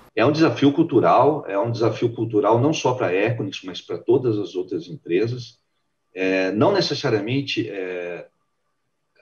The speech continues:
essas invasões ocorrem a partir de um mau uso, né? Nós temos outros tipos de invasão. Hoje a gente,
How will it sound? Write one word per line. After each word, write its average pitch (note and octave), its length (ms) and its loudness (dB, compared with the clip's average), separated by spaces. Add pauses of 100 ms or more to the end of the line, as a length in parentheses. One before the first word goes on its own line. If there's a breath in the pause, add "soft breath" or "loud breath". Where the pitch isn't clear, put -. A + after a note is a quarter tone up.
(140)
essas G2+ 300 0
invasões G#2+ 440 2
ocorrem A2+ 360 4
a A2 60 4
partir A2+ 380 -2
de A2 100 -4
um A#2 60 4
mau A2+ 260 4
uso, E2 440 -2
né? E2+ 180 -16
Nós F#2 240 -8
temos A#2+ 360 -2
outros B2 380 2
tipos F2+ 320 -10
de F#2 120 -14
invasão. E2 520 -6
Hoje A2 320 4
a G#2+ 80 2
gente, G#2 920 -8